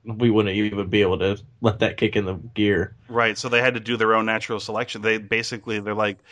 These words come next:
Speaker 2: "Look, there's only so many resources to go around. There's, but we need a certain amount of people to maintain a, a, a population number that is sustainable, uh, to continue, hu-, you know, to continue humanity's existence."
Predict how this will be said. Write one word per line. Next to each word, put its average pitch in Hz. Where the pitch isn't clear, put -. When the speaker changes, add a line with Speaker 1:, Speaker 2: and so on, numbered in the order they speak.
Speaker 2:
"Look, 143
there's 117
only 120
so 117
many 113
resources 107
to -
go 110
around. 104
There's, 98
but 127
we 120
need 131
a 110
certain 135
amount 117
of -
people 135
to -
maintain 113
a, -
a, 98
a 104
population 110
number 98
that 98
is 98
sustainable, 98
uh, 90
to 110
continue, 107
hu-, 110
you 107
know, 95
to 101
continue 98
humanity's 98
existence." 90